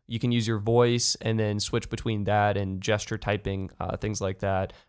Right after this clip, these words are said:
Assistive touch, they rolled out some new gestures where you can clench your fist to trigger gestures on the watch.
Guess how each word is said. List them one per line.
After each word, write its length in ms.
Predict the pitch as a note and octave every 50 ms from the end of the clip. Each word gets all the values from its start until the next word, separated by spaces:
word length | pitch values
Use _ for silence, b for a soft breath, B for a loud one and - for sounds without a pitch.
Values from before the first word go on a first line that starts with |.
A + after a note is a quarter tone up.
| b _
Assistive 400 | A#2+ B2+ - D3 C#3+ - D#3 C3+
touch, 320 | - - C3 C3+ C3+ - -
they 200 | A#2+ A#2 A#2 A2
rolled 240 | G#2+ A#2 A#2+ A#2+ A#2
out 140 | A2 G#2+
some 120 | - - A#2+
new 80 | A#2+
gestures 460 | A2+ A2 A2+ G#2 - - A#2+ A2+ G#2+ G2+
where 80 | A2 G#2+
you 60 | G#2+
can 180 | - - G#2+
clench 340 | - - - C3+ A#2+ B2 - -
your 100 | G#2 G2+
fist 480 | - - A2 A#2 D#3+ - - - -
to 100 | - -
trigger 300 | - - B2 G#2 A2+ G#2+
gestures 420 | G2+ G#2+ G#2 G#2 - - A2 G#2 G#2+
on 100 | G2+ G2
the 60 | F2+
watch. 420 | G2 A#2+ C3 C#3 C#3 C3+ - -